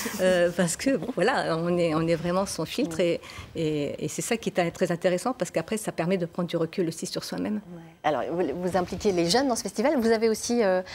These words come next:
Speaker 1: impliqué les, les Morbihanais, hein, parce que
Speaker 2: Ah
Speaker 1: vous
Speaker 2: oui.
Speaker 1: leur avez demandé de participer à votre festival, euh, le vendredi soir, il y aura des lectures, euh, musicales, c'est
Speaker 2: Tout
Speaker 1: ça ?
Speaker 2: à fait. Donc, on leur a demandé de, de décrire leur journal intime, de nous l'envoyer. Et, euh, on va en extraire quelques lignes,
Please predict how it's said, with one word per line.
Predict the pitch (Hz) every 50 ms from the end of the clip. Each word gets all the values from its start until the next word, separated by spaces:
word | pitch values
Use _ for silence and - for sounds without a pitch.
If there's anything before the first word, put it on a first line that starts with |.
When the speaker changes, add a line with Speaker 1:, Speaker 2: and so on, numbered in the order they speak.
| - - - -
Speaker 1:
impliqué | 180 190 - - 190 - - 233
les, | 226 196 - -
les | 208
Morbihanais, | 202 185 175 175 170 165 151 143 143 - 359 - _
hein, | - 165
parce | - -
que | 165
Speaker 2:
Ah | 160
Speaker 1:
vous | 180 180
Speaker 2:
oui. |
Speaker 1:
leur | 190 185 185
avez | 175 165 190
demandé | 196 180 160 165 170 196 240
de | 214
participer | - - 240 - - - 233 214 - - 202 - 214 226 - -
à | - 226
votre | 214 214 208 -
festival, | - 190 190 - - - 185 175 180 220 269 277
euh, | 202 165 160 165 156 139 127 101 110 151 165
le | 175
vendredi | 175 180 180 175 180 180
soir, | - - 247
il | 240
y | 202
aura | 170 185 190
des | 190 180
lectures, | 170 160 - - - 214 202 180
euh, | 165 165
musicales, | 185 196 226 - - 160 196 240 226 - -
c'est | - - 240
Speaker 2:
Tout | 226
Speaker 1:
ça ? | - 220
Speaker 2:
à |
fait. | 214 - 214 196
Donc, | 180 214 202 -
on | 214
leur | 220 214 196
a | 220 208
demandé | 220 220 226 226 226 202 220 233 220
de, | 175 185 180 180 180 175 170 160
de | 175 185
décrire | 180 196 196 - - - 220 220 208 185 180 160
leur | 165 165
journal | 165 185 185 180 180 180
intime, | 175 175 - - - 233 262 359 311
de | 185 190
nous | 185 185 190
l'envoyer. | 190 185 165 180 185 175 175 185 220 370 392 - - -
Et, | 185 185 185 185 180 175 165
euh, | 160 160 160 165 160
on | 160 175 185
va | 175 170 202 202 190 190 185 180 - - - - - - -
en | 180 170 180
extraire | 196 190 - - - 226 208 - - -
quelques | - 202 185 190 - -
lignes, | 180 165 156 156 180 202 226 247 277